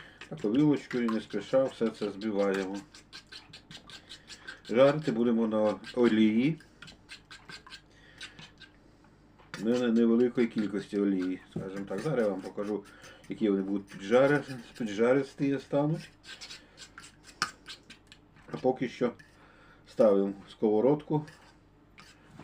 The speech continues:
на огонь і починаємо смажити. Так, друзяки, перша партія вже готова.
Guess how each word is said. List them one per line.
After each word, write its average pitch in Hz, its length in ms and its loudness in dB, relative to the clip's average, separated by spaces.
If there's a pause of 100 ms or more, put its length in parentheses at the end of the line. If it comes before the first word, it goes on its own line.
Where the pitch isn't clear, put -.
на 143 200 0
огонь 151 320 0 (920)
і 151 120 0
починаємо 117 760 4 (380)
смажити. 98 460 6 (3000)
Так, 120 160 0
друзяки, 110 460 -6 (100)
перша 120 280 -4
партія 110 420 4
вже 104 280 -2 (920)
готова. 107 500 2